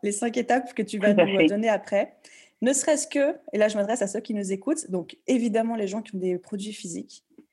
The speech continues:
Speaker 1: les gens aussi qui vendent de la prestation de service, et même tous les gens dans mon audience, parce que je sais qu'il y en a,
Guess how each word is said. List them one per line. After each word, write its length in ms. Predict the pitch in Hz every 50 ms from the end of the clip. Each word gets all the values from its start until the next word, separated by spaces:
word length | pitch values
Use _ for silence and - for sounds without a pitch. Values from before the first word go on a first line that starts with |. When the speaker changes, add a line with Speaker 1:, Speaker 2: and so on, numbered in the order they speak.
| _ _ -
Speaker 1:
les 120 | 202 208
gens 160 | 202 247 277
aussi 520 | 269 254 254 262 - 277 262 247 247 - -
qui 160 | - - 202
vendent 180 | 190 220 233 220
de 60 | 214
la 120 | 202 196
prestation 420 | 196 - 247 247 - 220 - - 220
de 60 | 208
service, 440 | - 196 185 180 214 277 - - _ _ - _ _ -
et 100 | - 208
même 180 | 220 226 226
tous 180 | 226 - - 330
les 120 | 294 269
gens 140 | 247 247 262
dans 100 | 254 226
mon 180 | 208 196 196 196
audience, 420 | 202 190 170 - - - - - -
parce 120 | - 175
que 60 | - 180
je 100 | 180 202
sais 180 | 196 - 285
qu'il 140 | 277 - 190
y 40 | 170
en 40 | -
a, 100 | -